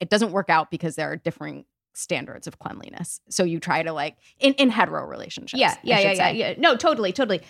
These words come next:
Speaker 2: I was just gonna say my, my relationship's the opposite. I'm the tidier one for sure.
Speaker 1: Mm-hmm.
Speaker 2: I am the one who's like, "Why, like, things on places? Like, why do
Speaker 1: Mm-hmm.
Speaker 2: we have all these books
Speaker 1: Right.
Speaker 2: over here? Like, why is there a stack of nine books, bo-, like,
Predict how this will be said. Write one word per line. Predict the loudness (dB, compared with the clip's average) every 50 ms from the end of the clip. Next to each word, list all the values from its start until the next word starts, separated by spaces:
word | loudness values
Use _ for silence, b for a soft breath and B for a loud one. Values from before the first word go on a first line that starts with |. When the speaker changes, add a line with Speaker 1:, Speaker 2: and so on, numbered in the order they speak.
| B B B
Speaker 2:
I | 4 6 6
was | 4 2
just | 0 0 -2
gonna | -2 -2 -2
say | -2 -2
my, | 0 0 -2 -4 -6
my | -8 -8 -4 -2 -2 -2
relationship's | -2 -4 -6 -6 -6 -8 -8 -10 -10 -12 -14 -14
the | -14 -14 -12 -10
opposite. | -10 -12 -12 -14 -16 -14 -14 -14 -14 _ _ _ _ _ _ _ _ 0
I'm | 2 4 4 4 2 0 0
the | -2
tidier | -2 -2 -2 -2 -2 -2 -4 -6 -8 -8 -8
one | -8 -8 -8 -10 -10 -12 -14 -16 _ _
for | -10 -8 -8
sure. | -8 -6 -6 -6 -4 -4 -6 -8 -8 -2
Speaker 1:
Mm-hmm. | 0 2 2 2 2 2 0
Speaker 2:
I | 0
am | 0 0
the | 0 0
one | 0 0 0 0
who's | -2 -2 -2 -4 -4
like, | -4 -6 -6 -6
"Why, | -6 -4 -2 -2 -2 -2 -2 -4 -6 -6 -10 _ _ -12 -6
like, | -4 -4 -4 -4 -6
things | -6 -4 -2 -2 -2 -2
on | -2 -2 -2
places? | -4 -4 -6 -6 -6 -6 -8 -8 -8 -8 -8 -8
Like, | -8 -8 -6
why | -2 0 2 2 2
do | 2
Speaker 1:
Mm-hmm. | 0
Speaker 2:
we | -2 0
have | 0 -2 -2 -2 -2 -2
all | -2 -2 -2
these | -4 -8 -8 -8
books | -8 -10 -10 -8 -8
Speaker 1:
Right. | -10 -10
Speaker 2:
over | -10 -10
here? | -10 -8 -6 -4 -4 -4
Like, | -4 -6 -4
why | 0 0 2 2
is | 2 0 0 -2
there | -2 -2
a | -2
stack | -2 -4 -6 -4 -2 -2 -2 -2 -2 -4
of | -4 -4
nine | -2 -4 -4 -4 -6 -6 -6
books, | -6 -8 -10 -10
bo-, | -8 -8 -8 -6 -4 -2
like, | -2 -2 -2